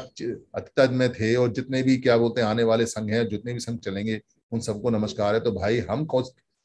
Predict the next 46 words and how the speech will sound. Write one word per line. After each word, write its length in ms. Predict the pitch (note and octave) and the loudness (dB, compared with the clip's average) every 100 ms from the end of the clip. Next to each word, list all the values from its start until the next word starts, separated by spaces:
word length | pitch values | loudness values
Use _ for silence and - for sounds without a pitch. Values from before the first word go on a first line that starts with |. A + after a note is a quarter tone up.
| - | 0
हम 160 | D3+ D#3+ | 0 2
किस 180 | D#3 | 0
खेत 240 | - A#2 A2+ | 0 -4 -2
की 100 | A2+ | -4
मूली 260 | F#2+ F#2 | -2 -4
हैं? 240 | E2 D#2 - _ - - - - - - | -8 -12 -20 _ -10 -10 -10 -14 -14 2
जब 120 | D3+ B2+ | 6 6
हमें 400 | B2 D#3 D#3+ B2 | 4 2 2 2
पीछे 340 | - B2+ D3+ | 0 2 6
वालों 260 | C#3+ C#3+ C#3+ | 6 6 4
को, 100 | C3+ | 4
आगे 240 | A#2 C3+ | 4 2
वालों 260 | B2+ C3 C#3+ | 2 2 0
को, 80 | |
सबको 300 | C#3 - - | -4 -6 -6
करना 300 | C#3+ G#2+ G#2 | -4 -2 -2
है 260 | G2 A#2+ D3 _ _ _ _ _ | 0 0 -2 _ _ _ _ _
और 160 | D#3 D#3+ | 6 6
संघ 420 | - - C3 E3+ | 2 -2 2 4
ही 200 | D#3 A3 | 4 4
सबसे 320 | - F3+ - | 2 2 2
बड़-, 600 | - D#3 D#3 C3+ - - | 2 2 2 -2 -10 -12
बड़ा 220 | B2 D3 D#3 | 2 6 6
होता 300 | B2 C3+ F3 | 6 4 4
है, 120 | F#3+ | 2
सब, 300 | - C3 - | 0 -6 -6
संघ 260 | - - A#2+ | -12 -8 -2
ही 100 | F3+ | 0
सर्वोपरि 480 | - C3+ B2 G2 F2 | 2 0 0 -2 -4
होता 240 | E2 D#2+ | -8 -14
है। 100 | D2+ - _ _ _ _ - B2 | -14 -18 _ _ _ _ -4 4
आप 260 | D#3 F3 | 6 6
जब 260 | E3+ F#3 - | 6 4 2
किसी 300 | E3 - D#3 | -2 0 2
को 200 | F3 F3+ | 4 4
मिलते 360 | A#2+ A2+ A#2+ F#3 | 4 2 6 6
हो 500 | A2+ G2 B2 D#3+ - _ _ _ _ D3+ | 6 2 0 -2 -8 _ _ _ _ -2
तो 80 | |
दो 300 | B2+ C3+ F#3 | 0 6 8
लोगों 300 | F#3+ D3 D3 | 8 6 4
का 140 | D#3+ D#3 | 4 4
मिलके 320 | A#2 A2+ F3 | 4 0 -2
संघ 280 | - F#3 G3 | 2 2 4
बन 240 | C3+ G#2 | 2 0
जाता 240 | F2 E2 | -2 -8
है। 120 | - | -12